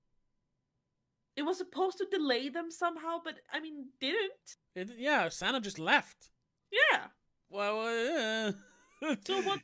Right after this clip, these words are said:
Speaker 2: yeah, there was no point to it other than to give those characters something to do. So there was a
Speaker 1: Yeah.
Speaker 2: purpose in the script, but it wasn't a, there was no purpose in the story.
Speaker 1: Yeah.
Speaker 2: And that's bad writing.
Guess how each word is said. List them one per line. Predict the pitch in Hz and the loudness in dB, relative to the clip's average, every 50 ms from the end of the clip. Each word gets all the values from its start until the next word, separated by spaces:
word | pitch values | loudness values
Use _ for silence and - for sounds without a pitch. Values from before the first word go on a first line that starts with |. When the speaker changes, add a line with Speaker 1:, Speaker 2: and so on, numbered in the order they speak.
| _ - | _ -4
Speaker 2:
yeah, | 269 262 | -2 -2
there | 247 240 | 0 0
was | 233 233 | -2 -2
no | 240 262 | -2 -6
point | 254 - - 254 269 254 | -6 -2 -2 -2 -2 -2
to | - 208 | -4 -6
it | 196 - | -4 0
other | 196 214 208 208 196 | 0 0 2 2 2
than | 196 185 180 185 - | 2 0 -4 -8 -6
to | - 190 | -6 -8
give | 180 151 - 185 185 180 175 170 156 - _ _ _ _ _ _ | -8 -2 0 2 2 2 0 -6 -12 -14 _ _ _ _ _ _
those | 147 143 185 190 185 165 - | -2 2 2 2 2 0 -4
characters | - - 190 175 175 170 - 165 156 - | -4 -2 0 0 0 -2 -6 -10 -8 -8
something | - - 165 160 165 151 - 156 151 147 | -6 -6 -6 -6 -8 -10 -10 -12 -12 -12
to | - - 131 | -12 -14 -10
do. | 123 143 127 95 - - 123 - _ _ _ _ _ _ _ _ _ _ _ _ _ _ _ _ | -8 -8 -8 -8 -10 -18 -20 -20 _ _ _ _ _ _ _ _ _ _ _ _ _ _ _ _
So | - - | -14 -8
there | 165 180 | -4 -4
was | 180 180 - | -4 -2 -4
a | 185 | -6
Speaker 1:
Yeah. | - - 220 | -2 2 2
Speaker 2:
purpose | 226 220 220 214 220 | 4 4 2 0 -2
in | 208 190 | -6 -6
the | 175 | -6
script, | - - - - 190 170 - - - _ - _ | -8 -6 -2 0 -2 -2 -2 -6 -20 _ -14 _
but | 147 143 147 | -12 -10 -8
it | 160 | -6
wasn't | 165 170 160 175 170 151 | -6 -6 -6 -8 -14 -14
a, | - _ _ _ _ _ | -16 _ _ _ _ _
there | 160 160 | -6 -6
was | 165 165 170 | -6 -6 -6
no | 170 | -8
purpose | 165 - - 170 165 160 - 160 151 - - - - - _ _ _ _ _ _ | -10 -8 -6 -6 -6 -6 -6 -10 -12 -10 -12 -14 -14 -16 _ _ _ _ _ _
in | 151 147 | -12 -12
the | 139 123 | -10 -10
story. | - - - 165 147 131 104 76 - 78 - _ _ _ _ _ _ _ _ _ _ _ _ | -8 -4 -4 -4 -4 -4 -8 -10 -14 -20 -20 _ _ _ _ _ _ _ _ _ _ _ _
Speaker 1:
Yeah. | 214 208 196 185 160 170 202 - _ _ _ _ _ _ _ _ _ | -4 -2 -2 -2 -2 -4 -12 -16 _ _ _ _ _ _ _ _ _
Speaker 2:
And | - 165 | -2 -2
that's | 196 196 - | -2 -2 -2
bad | 160 147 180 180 175 175 180 170 147 | -4 0 2 2 4 2 2 0 -2
writing. | 151 156 147 123 107 - - 110 123 | -4 -4 -4 -6 -8 -12 -18 -20 -20